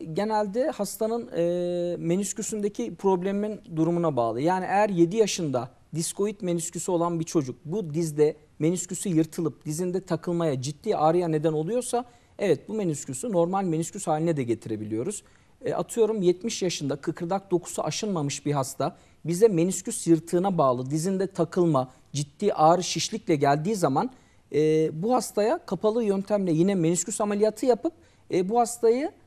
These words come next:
da iyileştirebiliyoruz. E, tabii ki daha çok genç hastalığı, genç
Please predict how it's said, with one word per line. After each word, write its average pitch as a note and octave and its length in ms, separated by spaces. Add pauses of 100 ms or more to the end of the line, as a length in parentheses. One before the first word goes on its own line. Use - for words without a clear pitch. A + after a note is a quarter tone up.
(120)
da E3+ 140
iyileştirebiliyoruz. A#2+ 960 (200)
E, B3 60
tabii A#3+ 300
ki F#3+ 200
daha G#3 160
çok - 280
genç G#3 280
hastalığı, C3 540
genç C#3 480